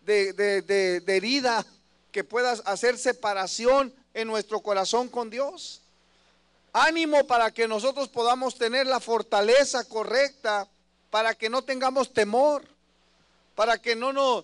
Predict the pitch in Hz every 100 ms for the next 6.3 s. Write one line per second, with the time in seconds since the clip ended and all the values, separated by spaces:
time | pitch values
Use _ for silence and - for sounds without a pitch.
0 | _ 214 269 269 214 196 - 262 294 -
1 | 403 381 185 196 208 196 240 320 294 247
2 | 214 170 165 160 240 269 220 208 - 269
3 | - 233 180 220 277 269 254 214 - _
4 | _ _ _ _ - 220 208 254 277 226
5 | 233 233 262 262 - 220 240 247 294 302
6 | 269 233